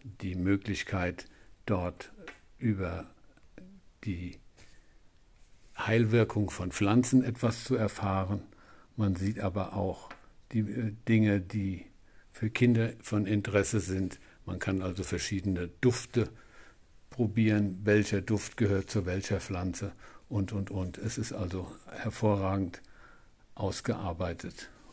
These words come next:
und so, dass die Kinder diesen Weg mit ihren Eltern gerne beschreiten werden.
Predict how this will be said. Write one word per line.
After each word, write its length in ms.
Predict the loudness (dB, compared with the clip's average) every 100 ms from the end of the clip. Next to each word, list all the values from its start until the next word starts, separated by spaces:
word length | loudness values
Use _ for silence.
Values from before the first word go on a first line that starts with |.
| -20
und 320 | -10 -8 -8
so, 340 | -8 -8 -10 -12 -12
dass 220 | -8 -8 -8
die 140 | -8
Kinder 460 | -2 -2 0 -4 -6 -20 -20 -20 -20 -20 -4
diesen 300 | 0 2 2
Weg 260 | 0 -2 -2
mit 160 | -2 0
ihren 200 | -2 -2
Eltern 380 | -4 -4 -2
gerne 300 | -2 -4 -4
beschreiten 600 | -6 -6 -4 -6 -6 -8
werden. 340 | -6 -8 -10